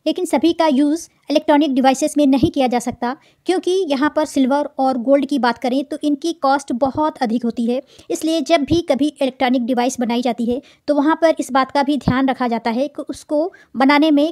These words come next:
cost कितनी आएगी, इसलिए generally copper और aluminium wire का यूज़ ही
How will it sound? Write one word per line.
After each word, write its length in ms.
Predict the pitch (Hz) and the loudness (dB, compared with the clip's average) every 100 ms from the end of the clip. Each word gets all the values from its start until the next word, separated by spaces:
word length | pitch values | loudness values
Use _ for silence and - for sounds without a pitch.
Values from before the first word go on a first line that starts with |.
| - | 0
cost 360 | 277 302 - - | 2 2 -2 -8
कितनी 260 | 254 254 240 | -2 -2 0
आएगी, 300 | 220 226 233 _ | -2 -6 -10 _
इसलिए 400 | - - 311 320 262 | -8 -4 -2 -2 0
generally 460 | 285 254 247 269 392 _ _ - | 2 4 2 0 -4 _ _ 0
copper 440 | 302 302 330 330 302 | 2 4 2 2 0
और 160 | 269 262 | -2 0
aluminium 540 | 285 311 311 311 330 294 | 0 2 4 2 2 2
wire 200 | 247 254 | 2 0
का 160 | 254 277 | 0 0
यूज़ 400 | 240 269 254 | 2 0 2
ही 140 | 262 | 0